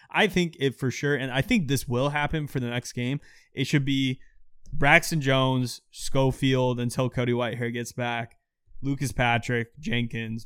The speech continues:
Borom. Um, but in reality, like, I think that what people forget is, like, to make a, a, a good pass, right, you need so many things to get right.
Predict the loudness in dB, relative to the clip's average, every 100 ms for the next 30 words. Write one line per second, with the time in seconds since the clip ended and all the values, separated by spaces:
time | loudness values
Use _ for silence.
0 | -14 -16 -16 -14 -14 -14 _ -20 -20 -6
1 | -2 0 0 -2 -4 -8 0 0 0 -2
2 | 0 2 2 4 4 2 2 0 -4 -4
3 | -4 0 0 -2 -4 -6 -4 -8 -6 -6
4 | -4 -4 -4 -4 -2 -4 -4 -6 -6 -8
5 | -12 _ _ 2 4 4 2 -2 -6 -10
6 | -8 -6 -6 -6 -6 -6 0 0 2 -2
7 | -2 -2 -4 -6 -10 _ -4 0 0 -2
8 | -8 -18 _ -2 0 2 2 0 0 0
9 | 0 -2 -6 -4 -6 -8